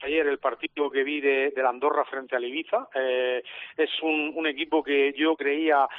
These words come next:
que estaba en peor momento del que ayer me demostró, porque es verdad que el, que la iniciativa del encuentro la llevó el Ibiza, pero el, el Andorra, cada vez que se acercaba por el área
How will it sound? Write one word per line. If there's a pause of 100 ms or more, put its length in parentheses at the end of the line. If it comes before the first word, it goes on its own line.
(140)
que
estaba
en
peor
momento
del
que
ayer
me
demostró,
porque (260)
es
verdad
que
el,
que
la
iniciativa
del
encuentro
la
llevó
el
Ibiza,
pero
el, (220)
el
Andorra,
cada
vez
que (140)
se (260)
acercaba
por
el
área